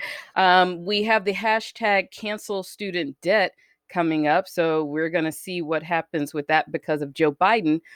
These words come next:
um, potentially maybe being the president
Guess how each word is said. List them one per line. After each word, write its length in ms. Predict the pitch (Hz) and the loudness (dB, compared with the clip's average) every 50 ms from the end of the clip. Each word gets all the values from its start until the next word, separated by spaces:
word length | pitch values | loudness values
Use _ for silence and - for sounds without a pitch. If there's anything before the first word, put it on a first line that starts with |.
| - _ _ _ _ - | -20 _ _ _ _ 0
um, 260 | 156 156 156 156 151 | 2 2 2 2 0
potentially 560 | - 185 - - 220 208 208 - 202 190 185 | -4 -6 -2 2 2 2 2 2 0 2 2
maybe 380 | 175 175 165 165 175 180 196 175 | 4 4 4 4 2 2 0 -2
being 420 | 156 139 156 165 180 185 180 170 147 | 0 2 2 2 4 4 2 2 0
the 60 | 147 | 0
president 640 | 147 - 170 156 160 160 170 160 180 180 185 185 | -2 0 0 0 0 0 0 0 2 2 0 0